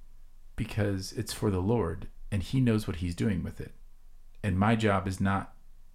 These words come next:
to orchestrate all those things. He's given me a job to do, a post to man, and my calling is to do it and to be there and to be light wherever he planted me. So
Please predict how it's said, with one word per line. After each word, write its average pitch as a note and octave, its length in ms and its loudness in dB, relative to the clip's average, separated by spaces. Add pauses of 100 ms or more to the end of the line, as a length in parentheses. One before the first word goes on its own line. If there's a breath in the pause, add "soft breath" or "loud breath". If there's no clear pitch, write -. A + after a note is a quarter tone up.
(200)
to A2+ 120 4
orchestrate G#2 640 4
all F2+ 160 0
those F2 260 -4
things. E2 540 0 (320 soft breath)
He's G2 160 -2
given A2 260 6
me G#2+ 140 8
a E2+ 40 0
job G2 400 4
to - 80 -4
do, F2 440 0
a E2 80 -2
post - 520 0 (120)
to G2+ 100 2
man, E2+ 460 2 (600 soft breath)
and G2 120 2
my F#2+ 100 4
calling F#2 360 0
is F#2 100 0
to G2 100 -4
do G#2+ 220 -2
it - 220 -8 (100)
and F#2 120 -2
to F#2+ 60 -6
be G#2+ 240 2
there G2+ 480 -6
and F#2 100 -2
to F#2 60 -2
be F#2+ 100 0
light F#2 380 0 (120)
wherever F#2 260 0
he F2+ 100 -2
planted - 440 0
me. - 260 -20
So - 240 -6